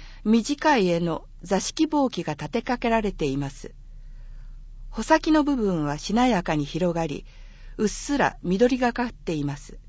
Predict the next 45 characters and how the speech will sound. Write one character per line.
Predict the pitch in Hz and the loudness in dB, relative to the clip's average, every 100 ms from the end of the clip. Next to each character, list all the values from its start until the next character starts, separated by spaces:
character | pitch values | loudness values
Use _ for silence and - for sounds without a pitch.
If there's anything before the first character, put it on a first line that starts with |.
| - - - - - - - - - - - - - - - - - | -18 -18 -18 -18 -18 -18 -18 -18 -18 -16 -16 -16 -18 -18 -18 -18 -8
タ | 294 359 | 2 2
イ | 330 | 4
ト | 277 | 0
ル | 202 | 0
と | 170 | -2
記 | - | -2
事 | 247 240 | 0 2
の | 175 | 2
一 | 156 - 214 | 0 -2 -4
部 | 165 | -2
は | 151 | -4
白 | - 190 208 | -2 2 4
抜 | 226 190 | 4 2
き | 190 | -4
で、 | 175 180 - - - - | -4 -4 -6 -20 -20 -18
写 | - 208 | -4 0
真 | 196 269 262 | 2 6 6
に | 254 | 6
重 | - 220 247 | 2 -2 2
ね | 240 | 2
て | 233 - | 2 -4
書 | 180 | -2
か | 220 | 0
れ | 214 | -2
て | - | -2
い | 131 135 | -2 -2
ま | 135 | -6
す。 | - - - - - - - - - - - - - | -12 -18 -18 -18 -18 -18 -20 -20 -18 -18 -18 -20 -20
写 | - - 160 | -16 -6 -4
真 | 160 - 196 180 - - | -4 -2 0 0 -4 -4
終 | 151 | -2
わ | 156 | -2
り。 | 147 143 - - - - - - - - - - - - - - - - - - | -4 -8 -14 -18 -18 -18 -18 -18 -18 -18 -18 -18 -18 -18 -18 -18 -20 -20 -18 -14
鶴 | - 262 320 | 0 4 4
瀬 | - 320 | 6 6
村 | 311 302 | 6 6
の | 269 269 | 6 4
ほ | 262 277 | 4 2
う | 269 | 4
き | 262 | 0
草 | 208 190 170 | -2 -2 -2
は | 139 139 - - | -2 -4 -6 -4
日 | 170 | -2
本 | 175 277 247 | 2 4 4
一。 | - 135 - - | 2 -6 -10 -16